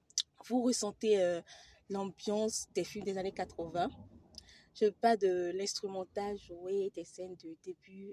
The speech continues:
avec les avions et tout. Bref, je vais pas trop vous spoiler, mais si je vous montre pas, euh, si je vous dis pas concrètement de quoi il s'agit, vous n'allez pas bien comprendre ce que je veux dire par rapport aux leçons à retenir,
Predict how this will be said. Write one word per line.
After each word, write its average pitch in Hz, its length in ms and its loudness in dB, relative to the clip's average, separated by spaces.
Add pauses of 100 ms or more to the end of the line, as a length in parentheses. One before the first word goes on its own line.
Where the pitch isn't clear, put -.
avec 185 280 -6
les 175 140 -14
avions 175 340 -14
et 165 220 -6
tout. 165 180 -16 (100)
Bref, 170 200 -8
je 196 60 4
vais 208 40 8
pas 277 140 4
trop 311 200 0
vous 247 120 2
spoiler, 214 400 4
mais 175 320 0
si 269 240 2
je 240 60 4
vous 233 120 2
montre 214 340 -2 (120)
pas, 220 220 2 (480)
euh, 190 200 4
si 262 80 0
je 262 60 4
vous 262 100 6
dis 226 240 -4
pas 185 320 0 (260)
concrètement 190 760 -4
de 175 200 -6
quoi 202 120 0
il 202 60 -2
s'agit, 180 200 -10
vous 185 120 -12
n'allez 175 180 -2
pas 185 160 -8
bien 180 160 -12
comprendre 180 340 -12
ce - 80 -20
que 175 100 -10
je 175 100 -16
veux 170 120 -12
dire 160 240 -18
par 175 140 -10
rapport 160 440 -8
aux 175 120 -6
leçons 165 320 -12
à 165 80 -10
retenir, 160 500 -12